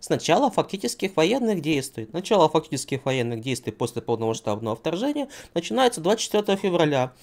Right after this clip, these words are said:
То есть автоматически запускается период военного времени. И согласно Конституции президент объявляет военное положение, а согласно закону о военном положении,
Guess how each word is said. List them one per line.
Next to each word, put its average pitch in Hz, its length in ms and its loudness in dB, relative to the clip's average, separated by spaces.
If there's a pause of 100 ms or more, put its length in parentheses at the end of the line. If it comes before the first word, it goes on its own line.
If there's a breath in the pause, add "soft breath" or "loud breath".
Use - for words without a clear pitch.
(220 soft breath)
То 196 80 2
есть 160 160 4
автоматически 214 600 2
запускается 175 580 2
период 208 340 0
военного 170 420 4
времени. 123 500 0 (260 loud breath)
И 175 60 0
согласно 180 480 2
Конституции 175 560 0
президент 151 380 -2
объявляет 147 400 0
военное 123 420 0
положение, 254 600 -2
а 185 100 -2
согласно 165 420 -2
закону 143 400 -2
о 127 60 -2
военном 156 360 -2
положении, 220 640 -2